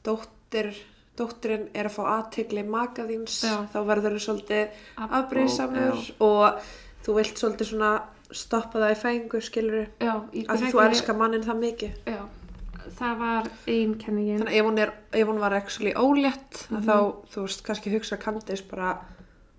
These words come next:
Speaker 1: oh lordy lord, þú veist, eru þau að fara að
Speaker 2: Já.
Speaker 1: <laughs> barnið sitt eða hvað?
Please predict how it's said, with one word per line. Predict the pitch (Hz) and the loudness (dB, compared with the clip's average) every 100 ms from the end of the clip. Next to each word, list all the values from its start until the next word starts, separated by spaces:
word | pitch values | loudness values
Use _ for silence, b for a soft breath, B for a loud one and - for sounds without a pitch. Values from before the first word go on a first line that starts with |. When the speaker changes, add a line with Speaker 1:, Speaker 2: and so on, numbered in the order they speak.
| _ - | _ -4
Speaker 1:
oh | 233 | -2
lordy | 226 214 208 202 | 0 -2 -4 -4
lord, | 190 180 - | -2 -4 -6
þú | - 202 | -10 -10
veist, | 190 | -6
eru | 202 202 | -4 -2
þau | 208 | 0
að | 196 | 0
fara | 196 196 | 0 0
að | - - - - | 0 -4 -4 4
Speaker 2:
Já. | 302 247 226 | 6 8 6
Speaker 1:
<laughs> | |
barnið | 226 233 220 202 | 4 -4 -6 -4
sitt | - 190 - | -4 -4 0
eða | 180 180 | 0 0
hvað? | - 202 196 | 2 4 4